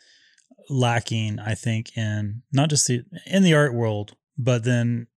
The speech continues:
life in general, is people want you to show up with all your experiences from somewhere else. But there's, there is so much that is the peer-to-peer learning that is not offered and is invaluable that we don't have.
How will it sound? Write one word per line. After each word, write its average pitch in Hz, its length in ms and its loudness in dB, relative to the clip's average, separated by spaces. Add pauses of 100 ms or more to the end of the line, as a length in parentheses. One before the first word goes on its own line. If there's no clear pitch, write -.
(120)
life 123 280 0
in 104 100 -4
general, 107 500 0 (360)
is 120 200 0
people 143 380 0
want 120 340 -2
you 117 160 0
to 110 100 -4
show 110 360 0
up - 260 -6
with 107 320 -8
all 120 140 2
your 113 160 2
experiences 113 500 0
from 104 160 -6
somewhere 113 380 2
else. 104 360 -4 (260)
But 131 100 0
there's, 185 300 4
there 156 260 2
is 131 160 4
so 147 180 4
much 131 400 2
that 113 160 0
is 107 240 -4 (280)
the 113 60 -2
peer-to-peer 131 640 0
learning 113 560 0 (460)
that 113 300 -2 (140)
is 110 480 -2
not 123 440 0
offered 113 560 -2 (120)
and 113 160 -4
is 104 140 -4
invaluable 104 920 -2
that 107 140 -4
we 107 120 -6
don't 113 220 -4
have. 107 440 -8